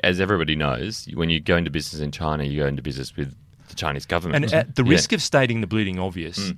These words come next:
Speaker 2: the big critical issue there is China's adoption and continued
Speaker 1: Yes.
Speaker 2: love affair with electric cars.
Speaker 1: That's right.
Speaker 2: Whether that continues to be
Speaker 1: That's,
Speaker 2: the case.
Speaker 1: it's seal-, I reckon it could, it, this will seal it.
Speaker 2: When you, when
Speaker 1: Yeah.
Speaker 2: you're an all-electric
Speaker 1: Mm.
Speaker 2: car company, you
Speaker 1: Mm-hmm.
Speaker 2: do have your eggs in one basket.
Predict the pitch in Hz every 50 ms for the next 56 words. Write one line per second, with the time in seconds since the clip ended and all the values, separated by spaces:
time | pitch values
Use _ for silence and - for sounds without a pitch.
0 | - - - 98 82 - - 143 156 151 135 - - - 131 117 110 - 110 101
1 | 95 - - - - - - - 110 - - 107 95 87 101 92 92 90 85 85
2 | 82 82 - - - - _ _ - _ - - - - - - 113 110 113 113
3 | 117 110 107 101 - - - - 98 87 98 98 - - - - 101 90 - 90
4 | 90 - - 104 95 - - 131 117 104 95 87 98 95 104 104 101 107 - -
5 | 101 92 85 87 82 95 87 92 90 92 95 - - 92 - - 92 82 73 -
6 | - 104 95 92 92 - - - 110 113 117 117 113 110 101 110 95 101 - -
7 | 107 101 - - 107 101 98 95 92 - 101 85 92 - - 87 - - 85 78
8 | 73 - - - - - - - 113 113 107 92 110 107 110 107 - 110 101 98
9 | 80 - - 110 98 92 92 98 92 - 110 104 - 110 92 - - 98 92 90
10 | 85 - - - - - 139 139 143 151 156 151 147 151 156 151 147 143 139 135
11 | 131 143 143 135 147 165 185 190 185 165 151 117 98 101 95 - - - - 117
12 | 110 110 110 - 120 101 - 87 85 92 98 101 95 95 101 95 120 123 127 123
13 | 117 120 110 98 101 101 98 95 95 90 98 101 92 90 90 87 85 85 78 78
14 | 73 76 - - -